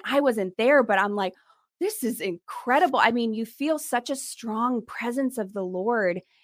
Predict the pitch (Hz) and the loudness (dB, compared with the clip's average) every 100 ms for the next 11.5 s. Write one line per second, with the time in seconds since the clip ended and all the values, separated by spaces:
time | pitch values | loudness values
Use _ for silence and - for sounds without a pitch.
0 | _ 233 208 208 - 220 202 - - 196 | _ 0 0 -2 0 2 2 -2 -12 0
1 | 247 240 233 - 277 - 262 208 202 208 | 0 0 -6 -4 -6 -4 -4 -2 -4 -2
2 | 185 175 165 - 175 160 156 - 208 - | -2 0 -2 -4 -6 -6 -6 -8 -12 -16
3 | - - 247 294 - 196 180 - - 220 | -12 -6 -4 -4 -4 -4 -4 -8 -6 -6
4 | 220 226 226 196 190 190 180 170 175 233 | -4 0 0 0 -4 -4 -6 -6 -4 -4
5 | - - 202 175 170 - 185 175 185 165 | -4 -4 -2 -2 -2 -2 -4 -4 -6 -4
6 | 165 214 269 254 190 175 190 190 190 185 | 0 4 6 8 6 0 -4 -2 -2 -4
7 | 175 165 _ - 220 269 - 233 196 180 | -6 -10 _ -4 2 2 0 -4 -2 -2
8 | 185 - 233 226 - _ _ _ 285 277 | -4 -2 -2 -2 -10 _ _ _ -4 0
9 | 277 339 294 240 277 233 - 254 254 285 | 2 2 2 0 -2 -4 -8 -4 -4 -4
10 | 269 240 233 254 208 254 262 214 180 165 | -4 -6 -4 -4 0 0 0 -2 -4 -2
11 | 175 190 226 196 196 | -4 0 4 6 4